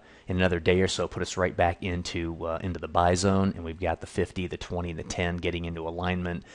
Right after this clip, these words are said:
You can see on the four eighty, we've got all four moving averages into alignment, and the two hundred should, uh, should be rolling up here if we can get the trend to continue. But again, there's, uh, there's that level right there at, uh, at fifty-seven. We have a little bit of a, a really nice bullish candle setting up there, right there on the four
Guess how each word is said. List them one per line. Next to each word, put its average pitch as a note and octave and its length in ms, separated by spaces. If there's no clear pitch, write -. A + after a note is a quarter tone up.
You F#2+ 60
can E2+ 120
see - 160
on D#2+ 80
the D#2+ 60
four - 300
eighty, F2 220
we've E2 100
got E2+ 180
all F2 120
four F2 260
moving F2 320
averages F2 340
into E2+ 200
alignment, E2+ 540
and E2 140
the D#2+ 40
two - 180
hundred E2 280
should, E2 300
uh, D#2+ 160
should - 160
be E2 120
rolling E2 360
up D#2+ 140
here E2 80
if E2 100
we E2+ 80
can E2 120
get E2+ 120
the - 60
trend E2 300
to - 40
continue. E2+ 600
But E2+ 140
again, F2+ 300
there's, E2+ 340
uh, E2 260
there's F2+ 160
that E2+ 160
level E2+ 240
right E2+ 240
there F2 260
at, E2 320
uh, E2 280
at - 160
fifty-seven. F#2+ 760
We F#2 80
have F#2 100
a F#2+ 40
little A#2+ 220
bit G#2+ 180
of F#2+ 180
a, E2+ 200
a E2 140
really G#2+ 260
nice F#2+ 220
bullish F#2 360
candle F#2 280
setting F2 340
up E2+ 140
there, F#2 100
right F#2 200
there F#2 160
on F2 80
the D#2 80
four - 380